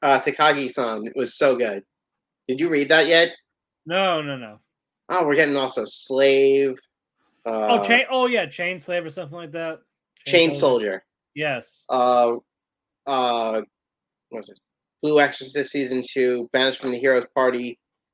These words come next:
Speaker 1: uh, Decided to Live in a Quiet Life on the Countryside
Speaker 2: Yeah,
Speaker 1: Season
Speaker 2: those aren't,
Speaker 1: two.
Speaker 2: those aren't amazing. All right, now this is time for the main event. You don't watch this, but we are doing it for the Twitter controversy.
Speaker 1: Yep.
Speaker 2: Chris,
Speaker 1: So this
Speaker 2: my
Speaker 1: is
Speaker 2: dear
Speaker 1: all
Speaker 2: fr-,
Speaker 1: you.
Speaker 2: Chris, my dear friend, did you know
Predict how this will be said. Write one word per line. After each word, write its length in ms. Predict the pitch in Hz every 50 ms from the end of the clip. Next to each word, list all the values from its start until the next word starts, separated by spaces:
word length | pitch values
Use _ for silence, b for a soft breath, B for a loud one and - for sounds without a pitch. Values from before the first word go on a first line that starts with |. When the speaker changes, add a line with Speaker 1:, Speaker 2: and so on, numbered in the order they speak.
| _ _ - -
Speaker 1:
uh, 180 | 107 104 104 101
Decided 380 | 101 - - - 135 127 117 117
to 80 | - 123
Live 180 | 123 120 113 113
in 80 | 110
a 80 | 110 101
Quiet 320 | _ - 131 120 117 -
Life 180 | - 120 113 107 -
on 60 | 110
the 60 | 101 95
Countryside 500 | - - 123 120 120 98 - 113 107 -
Speaker 2:
Yeah, 60 | 127
Speaker 1:
Season 240 | 127 120 - - 107
Speaker 2:
those 260 | 101 151 156 156 151
aren't, 160 | 147 - - -
Speaker 1:
two. 100 | - 202
Speaker 2:
those 180 | - 156 151 151
aren't 180 | 147 143 139 127 123
amazing. 300 | 117 113 113 113 - _ _ _ _ _ _ -
All 180 | 180 214 277 294
right, 160 | 277 233 226
now 300 | 233 269 294 277 240 202
this 240 | 196 226 262 240 -
is 120 | 262 -
time 340 | - 254 262 285 277 269 214
for 80 | 247 233
the 100 | 233 220
main 220 | 226 233 233 226
event. 360 | 220 196 233 220 202 160 147 165
You 120 | 233 285
don't 220 | 294 285 277 254
watch 280 | 247 254 254 240 - -
this, 240 | - 226 226 226 165
but 360 | 147 147 202 240 254 247 202
we 140 | 196 202 208
are 100 | 214 208
doing 380 | 196 160 196 226 240 220 220 220
it 200 | 214 214 180 - _ _ 160 _
for 240 | - 202 214 214 202
the 80 | 190
Twitter 320 | 151 - 208 208 202 196 165
controversy. 840 | - 196 196 185 - 180 165 175 170 165 156 - 160 156 151 147 - _ _ _ _ _ _ _ _ _ _ -
Speaker 1:
Yep. 220 | 113 120 147 170
Speaker 2:
Chris, 500 | 247 294 320 302 247 - - - - - - -
Speaker 1:
So 80 | 127
this 80 | 135 147
Speaker 2:
my 140 | 226 269 254
Speaker 1:
is 60 | 226
Speaker 2:
dear 140 | 254 254 247
Speaker 1:
all 140 | 147 156 165
Speaker 2:
fr-, 40 | 165 156
Speaker 1:
you. 240 | 147 135 117 110 104 - _ _ _ _ _ _ _ -
Speaker 2:
Chris, 320 | 226 277 294 262 - - 220
my 180 | 233 240 240
dear 220 | 226 240 240 233 233
friend, 560 | 233 220 214 214 214 208 202 196 190 175 151
did 260 | 147 190 262 277 247
you 220 | 202 226 247 240 233
know 460 | 226 226 233 220 214 214 214 202 -